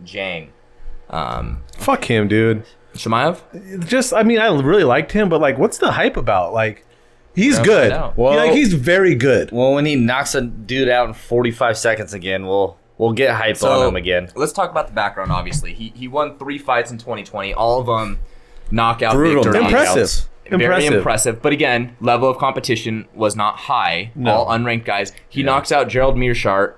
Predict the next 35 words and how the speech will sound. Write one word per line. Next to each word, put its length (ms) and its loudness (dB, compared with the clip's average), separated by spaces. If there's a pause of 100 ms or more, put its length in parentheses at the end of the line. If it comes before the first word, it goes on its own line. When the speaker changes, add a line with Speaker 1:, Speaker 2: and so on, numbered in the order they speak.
Speaker 1:
in 80 -6
his 120 -4
last 280 0
one 300 -4
in 200 0
the 60 0
first 300 -2
round. 280 0 (320)
Pretty 160 0
impressive, 580 0
but 320 0
Meerschaert's 440 0
not 140 0
a 60 0
striker. 500 -2
So 160 -2
he, 140 0
he 100 -2
just 200 -4
kno-, 180 -4
blatantly 340 -2
knocked 260 0
him 120 -4
out 160 0
and 80 -8
moved 140 -10
on. 220 -6
Speaker 3:
Yeah. 260 -6 (220)
Speaker 1:
Since 360 0
then, 420 0
Speaker 3:
He 200 -2
got 200 2
Speaker 1:
he's 80 2
been 160 0
Speaker 3:
scheduled. 220 4